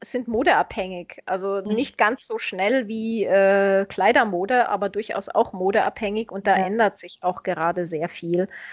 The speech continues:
Speaker 1: Und darum gibt es auch durchaus jetzt andere Gestaltungen, die ohne die nackten Jungs auskommen. Also
Speaker 2: Mhm.
Speaker 1: darum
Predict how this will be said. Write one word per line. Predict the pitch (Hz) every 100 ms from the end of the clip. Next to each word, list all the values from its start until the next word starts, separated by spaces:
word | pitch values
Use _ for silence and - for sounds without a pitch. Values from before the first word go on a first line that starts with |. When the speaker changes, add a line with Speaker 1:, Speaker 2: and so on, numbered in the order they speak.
| - -
Speaker 1:
Und | 190
darum | 190 196
gibt | 190 -
es | 196
auch | 180
durchaus | - 185 208 196
jetzt | 190 - 175
andere | 196 208
Gestaltungen, | 180 - 165 180 190 185 180
die | 180
ohne | - 196 202 185 180 180
die | 180
nackten | 175 170 - 185
Jungs | 175 180 196 -
auskommen. | 165 165 - 175 175 202 233 - - - -
Also | 180 180
Speaker 2:
Mhm. | 185 180 175 - 175
Speaker 1:
darum | 175 180 175 175